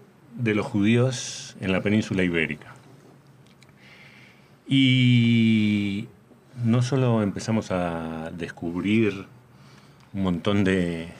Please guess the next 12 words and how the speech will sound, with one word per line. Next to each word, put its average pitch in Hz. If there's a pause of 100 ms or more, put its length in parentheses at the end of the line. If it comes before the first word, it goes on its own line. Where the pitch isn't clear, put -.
(120)
de 92
cosas 98
que 104
no 98
sabíamos, 101 (640)
sino 131
además 131 (880)
que 98
la 95
cultura 127
judía 131 (220)
es -